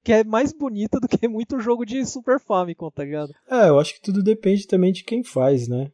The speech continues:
Speaker 2: E o que eu acho legal do P C Engine é que, assim, dificilmente você pega um jogo que é tosco, que você fala assim, "Não, esse jogo é super tosco, não vale nada." Por mais que seja um jogo simples, às vezes,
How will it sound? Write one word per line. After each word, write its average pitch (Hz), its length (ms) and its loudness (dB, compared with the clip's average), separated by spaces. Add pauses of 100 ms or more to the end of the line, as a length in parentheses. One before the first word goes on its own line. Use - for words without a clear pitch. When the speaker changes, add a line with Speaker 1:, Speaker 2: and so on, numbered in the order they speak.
(160)
Speaker 2:
E 127 640 4
o 123 80 4
que 123 140 -2
eu 139 80 6
acho - 180 2
legal 143 400 6
do 113 80 -12
P 120 140 -6
C 117 180 -6
Engine 147 380 2
é 135 60 -2
que, 151 120 -2
assim, 151 360 0
dificilmente 180 880 0
você 185 240 -2
pega 160 280 0
um 170 140 2
jogo 131 560 -2 (100)
que 147 220 2
é 139 100 8
tosco, - 720 0 (220)
que - 80 -16
você 127 80 -4
fala 135 200 4
assim, 131 180 -2
"Não, 135 160 2
esse 120 220 -4
jogo 123 320 -2
é 151 100 2
super 175 440 -2
tosco, 151 800 -2
não 127 140 -4
vale 143 200 0
nada." 110 480 0 (260)
Por 135 120 0
mais 156 300 0
que - 160 -6
seja 165 340 0
um 160 80 0
jogo 147 260 0
simples, 135 600 0
às 110 160 -2
vezes, 127 520 0